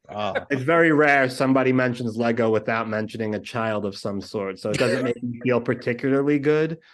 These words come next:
Speaker 1: I'm
Speaker 2: Uh,
Speaker 1: sorry, but
Speaker 2: no, it's fine. It, listen, I'm
Speaker 1: My
Speaker 2: the problem, not, not your, your child should be playing with Lego.
Speaker 1: Let me, let me rephrase. My, I mean, my children now are twenty and twenty-three, so
Speaker 2: Oh.
Speaker 1: and my
Speaker 2: Okay.
Speaker 1: son,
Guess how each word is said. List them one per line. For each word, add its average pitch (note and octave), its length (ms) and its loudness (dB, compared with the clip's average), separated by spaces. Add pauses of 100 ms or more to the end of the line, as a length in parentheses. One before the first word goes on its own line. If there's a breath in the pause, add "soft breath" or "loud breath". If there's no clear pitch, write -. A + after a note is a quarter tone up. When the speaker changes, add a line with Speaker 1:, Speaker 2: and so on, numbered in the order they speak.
(240 soft breath)
Speaker 1:
I'm E3+ 160 -6
Speaker 2:
Uh, - 20 -12
Speaker 1:
sorry, A2+ 400 0
but F2+ 280 -4 (360 loud breath)
Speaker 2:
no, C#3+ 220 4
it's C3+ 160 0
fine. A#2+ 340 2
It, C3+ 400 -2
listen, D3 400 2
I'm B2 160 0
Speaker 1:
My C3+ 80 6
Speaker 2:
the - 60 2
problem, A2+ 420 -2
not, A#2+ 240 -2
not B2+ 220 0
your, A#2+ 100 -2
your C3 240 0
child C3+ 360 -2
should C3 180 0
be A#2 100 -2
playing A2 260 -4
with G#2 140 -6
Lego. G2+ 420 -6 (200)
Speaker 1:
Let - 140 -10
me, - 60 -10
let F#3+ 120 -2
me F#3 120 2
rephrase. D3+ 200 2
My, C3+ 120 2
I C3+ 40 2
mean, C3 400 0
my C3 160 -2
children B2 260 -2
now A2+ 160 -2
are F#2 80 -6
twenty A2+ 480 -6
and F2+ 100 -10
twenty-three, F#2 760 -8
so D2+ 420 -8 (160)
Speaker 2:
Oh. A2 360 -2 (200)
Speaker 1:
and A#2 180 0
my A#2+ 120 2
Speaker 2:
Okay. C#3 100 2
Speaker 1:
son, C#3+ 440 -2